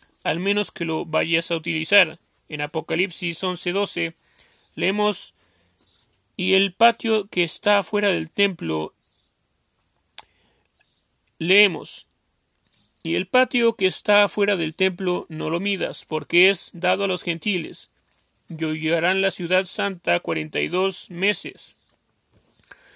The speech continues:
Los cristianos vencedores han vencido el mundo,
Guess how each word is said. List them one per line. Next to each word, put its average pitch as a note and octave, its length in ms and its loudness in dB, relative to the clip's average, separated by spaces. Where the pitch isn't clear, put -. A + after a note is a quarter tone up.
Los F#3+ 180 2
cristianos A#3+ 800 0
vencedores F3 1160 0
han F#3+ 380 2
vencido F#3 640 2
el F#3+ 120 2
mundo, G3 460 -4